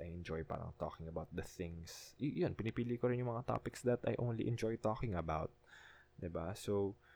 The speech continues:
that's a good way for me to ensure na I'm still making this for myself, 'cause I'm only going to talk about things that I either have experience in or I have some level of insight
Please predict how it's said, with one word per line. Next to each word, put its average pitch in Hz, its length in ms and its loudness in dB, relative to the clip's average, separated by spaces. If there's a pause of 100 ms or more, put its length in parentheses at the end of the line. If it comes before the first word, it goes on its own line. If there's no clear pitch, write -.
(800)
that's 104 220 0
a 120 80 2
good 110 240 4
way 107 160 4
for 104 220 2
me 101 220 2
to - 80 2
ensure 92 440 2
na 92 240 2
I'm 101 140 0
still 127 240 0
making 107 380 -2
this 92 160 0
for 95 220 4
myself, 90 500 -2
'cause - 160 -2
I'm 120 160 2
only 147 240 2
going 117 400 0
to 104 40 2
talk 107 300 0
about 101 340 4
things 101 280 0
that 95 220 0 (100)
I 95 160 0
either 95 280 2
have 92 220 0
experience 135 720 -2
in 127 280 0
or 90 340 0 (440)
I 92 100 0
have 95 220 2
some 95 340 -2
level 101 360 4
of 95 200 2
insight 101 680 0